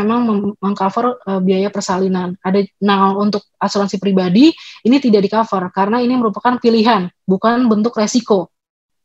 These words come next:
Ya, walaupun ada komplikasi dari kehamilan tersebut karena kehamilan itu adalah pilihan kita gitu. Kemudian perawatan gigi juga itu kan pilihan kita.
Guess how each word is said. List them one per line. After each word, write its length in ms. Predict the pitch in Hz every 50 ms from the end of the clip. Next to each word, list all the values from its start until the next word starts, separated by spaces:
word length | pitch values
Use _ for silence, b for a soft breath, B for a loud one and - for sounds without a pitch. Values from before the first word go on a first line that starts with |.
| _ _ _ -
Ya, 240 | 185 185 196 208 - B B B
walaupun 480 | 214 240 277 302 302 - 349 370 330
ada 160 | 277 254 247
komplikasi 400 | 247 247 226 240 240 240 233 226
dari 240 | 277 262 247 233 226
kehamilan 320 | - 214 208 220 208 214 214
tersebut 320 | 208 202 - 214 269 294
karena 320 | - 226 220 247 277 262 - - 220 220 -
kehamilan 320 | - 214 214 214 214 208 208
itu 240 | 208 208 214 262
adalah 160 | 247 254 247 247
pilihan 240 | 220 202 202 196
kita 400 | 190 - 214 220 - 185 180 185 - - b b b b b b
gitu. 320 | - 180 175 - - 165 - - _ b b b b b _ _
Kemudian 560 | _ - 190 202 208 208 202 226 247 262 269 269 b b b b
perawatan 480 | - 214 214 214 214 220 214 214 208 196
gigi 320 | 208 185 185 233 277 285
juga 320 | 247 226 208 185 190 185 190
itu 80 | 208
kan 240 | 208 262 269 269 247
pilihan 320 | 233 226 202 208 208 202 190
kita. 400 | 196 196 - - 175 170 185